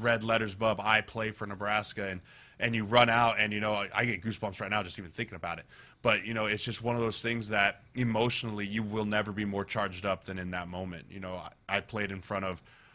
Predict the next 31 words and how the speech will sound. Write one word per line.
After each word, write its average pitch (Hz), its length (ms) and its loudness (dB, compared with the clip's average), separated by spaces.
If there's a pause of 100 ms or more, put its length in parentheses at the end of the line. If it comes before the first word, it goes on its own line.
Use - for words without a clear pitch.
hundreds 123 280 2
of 107 80 -8
thousands 113 220 6
of - 40 -12
people 110 220 -4
at - 60 -6
the 98 60 -6
Horseshoe. 120 520 0
I've 101 180 -4
played 107 240 -4
in 98 140 -4
N 107 140 0
F 104 140 -4
L 120 120 4
stadiums. 110 640 -4
Like, 98 280 -6
there 117 200 2
is 113 200 0
no 107 340 2
place 110 480 -4
like 98 160 -2
running 101 280 -2
out 101 120 0
in 101 60 -10
front 101 200 -6
of 98 60 -8
the 95 80 -6
home 98 220 -6
stands 95 420 -6
of 87 80 -12
Nebraska 90 680 -4